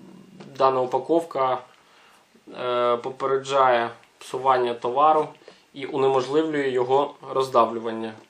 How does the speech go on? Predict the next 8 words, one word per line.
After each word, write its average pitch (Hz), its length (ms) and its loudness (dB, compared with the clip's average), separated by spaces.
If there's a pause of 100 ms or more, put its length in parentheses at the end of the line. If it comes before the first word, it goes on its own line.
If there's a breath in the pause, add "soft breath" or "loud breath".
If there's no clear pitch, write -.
(320 soft breath)
Ну, 123 60 -10
хіба 139 280 -2
що 139 140 -4
на 127 120 -4
нього 131 200 -4
впаде 127 400 -4
тонну 123 360 -2
цементу. 113 640 -8